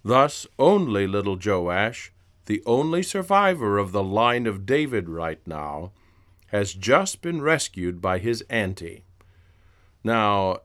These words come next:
Aunt Jehoshabeath is married to a priest, and not just any old priest. Her husband Jehoiada, which means Yahweh knows, yes, indeed I do,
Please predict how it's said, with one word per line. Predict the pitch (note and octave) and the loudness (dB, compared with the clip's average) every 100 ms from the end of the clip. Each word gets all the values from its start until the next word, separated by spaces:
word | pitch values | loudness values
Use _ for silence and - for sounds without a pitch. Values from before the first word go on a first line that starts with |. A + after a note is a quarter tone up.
| _ _ _ - | _ _ _ -2
Aunt | C3 F#3+ - - | 0 2 -2 -2
Jehoshabeath | C3+ B2+ C#3+ - A#2+ C#3 C#3 D#2+ D2 G2 A2 | 0 2 2 2 0 4 4 4 -2 -8 -6
is | A2 | -6
married | G2+ C#3 E3 G#2+ A#2+ B2 - | 0 4 4 4 2 -4 -6
to | D#3 D#3 | 0 2
a | E3+ | 0
priest, | - F#3+ B2 - - - - _ _ _ _ _ | 0 0 0 -4 -14 -16 -20 _ _ _ _ _
and | - F#3+ F3+ | -2 0 2
not | G3 A3 - | 2 2 -2
just | - E3+ - | -2 -2 -2
any | - F#3+ D3+ F2 - | -2 0 0 -2 -4
old | G2 D#2+ D#2 | -4 -4 -8
priest. | - F#2 F2+ A2 - - _ _ | -8 -4 -4 -6 -12 -20 _ _
Her | - A#2 | 2 2
husband | A2+ E3 D3 C#3 C3+ C3 | 6 4 4 2 2 2
Jehoiada, | A#2+ A#2+ E3+ G3+ A2+ F#2 E2+ D#2+ A#2 E3 - | 0 2 4 4 4 0 -2 -2 -2 -2 -8
which | F#2+ F#2+ - | -6 -6 -6
means | F#2+ F#2+ F2 F2 F2+ | -6 -4 -4 -6 -4
Yahweh | A2+ A2 G2 G2 F#2 | 2 2 2 -2 -2
knows, | G2 D#3 A#2+ A#2 D#3+ E3+ | 0 0 2 0 -2 -4
yes, | G2+ B2+ G2+ - - | -4 0 0 -2 -4
indeed | G2 F2 E2+ A2+ A2 | -4 -4 -4 -2 0
I | G#2 G2+ | 0 -2
do, | G2+ A#2 F3 C3+ C#3+ | -2 0 0 0 -4